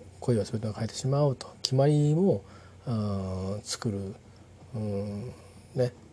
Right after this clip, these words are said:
えー、まあ、愚か者から王様まで全てにね、と。Love changes everything. と。愛は全てもかも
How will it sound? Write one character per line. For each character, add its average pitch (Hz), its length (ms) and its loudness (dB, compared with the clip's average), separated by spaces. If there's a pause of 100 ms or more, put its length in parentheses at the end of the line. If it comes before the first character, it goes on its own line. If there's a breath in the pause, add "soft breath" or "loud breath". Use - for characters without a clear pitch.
(120)
え 104 840 -2
ー、 120 60 0
ま 113 240 4
あ、 117 60 0
愚 110 100 0
か 110 120 -2
者 110 200 0
か 107 160 0
ら 104 100 2
王 107 140 4
様 117 220 2
ま 113 120 2
で 104 180 -2
全 143 260 6
て - 100 0
に 87 140 -6
ね、 117 140 0
と。 - 120 -16 (480 loud breath)
Love 117 180 0
changes 104 600 -4
everything. 107 500 -4 (200)
と。 - 100 -12 (260)
愛 107 160 4
は 101 60 0
全 117 180 -2
て 104 80 2
も 101 60 -2
か - 120 -4
も 107 240 0